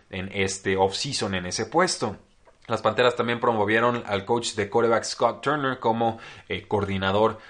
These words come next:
eh, ofensivo. El padre de Scott, por supuesto, es el coordinador ofensivo Norv Turner, quien dejará ese puesto para convertirse en asistente especial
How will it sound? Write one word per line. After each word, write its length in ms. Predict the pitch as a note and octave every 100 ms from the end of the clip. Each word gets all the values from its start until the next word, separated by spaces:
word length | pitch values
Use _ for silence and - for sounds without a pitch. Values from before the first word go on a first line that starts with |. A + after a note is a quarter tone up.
| -
eh, 200 | - G2 -
ofensivo. 840 | A2+ A2+ G#2+ G2+ - F#2+ F2+ F2 - - -
El 320 | F#2 F#2+ F#2+
padre 320 | A#2 A#2 A2+
de 120 | A2 G#2
Scott, 280 | - D3+
por 140 | C#3 G#2+
supuesto, 380 | G#2 C#3 C#3+ B2+
es 100 | C3
el 140 | A2
coordinador 400 | G#2 G2+ G2+ B2
ofensivo 420 | B2 G#2+ A2+ A2
Norv 240 | A2+ B2 -
Turner, 400 | F#3+ F#3+ F#3+ G3 - - - _
quien 200 | C#3 B2+
dejará 280 | A#2 A#2 A#2+
ese 220 | B2 A#2
puesto 420 | - B2+ B2+ A2+
para 240 | A2+ A2+ -
convertirse 560 | G2+ G2 F#2+ A2 G#2
en 120 | G#2+
asistente 960 | G#2+ G#2 G2+ - A#2 A#2 A2 A2+ A2 G2+
especial 640 | G#2+ - F#2+ G2 F#2+ F#2